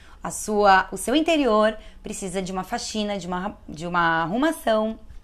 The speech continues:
precisa de uma limpeza, uma ressignificação e uma liberação de situações antigas. Pra quê? Pra gente encarar as coisas novas da, da maneira como a gente quer,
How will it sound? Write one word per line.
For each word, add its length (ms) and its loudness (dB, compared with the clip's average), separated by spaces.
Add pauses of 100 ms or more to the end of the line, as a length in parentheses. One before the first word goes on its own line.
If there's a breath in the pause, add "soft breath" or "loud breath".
(340)
precisa 440 -2
de 360 -6
uma 200 -8
limpeza, 800 0
uma 140 -6
ressignificação 1080 -2 (320 loud breath)
e 60 -6
uma 120 4
liberação 1040 0
de 180 -12
situações 800 -6
antigas. 580 -4 (300 loud breath)
Pra 100 0
quê? 160 -2
Pra 140 -6
gente 260 -8
encarar 460 0
as 160 -4
coisas 420 -2
novas 400 -4
da, 120 -6 (100)
da 140 -4
maneira 320 -4
como 180 -8
a 80 -4
gente 360 -12
quer, 340 -2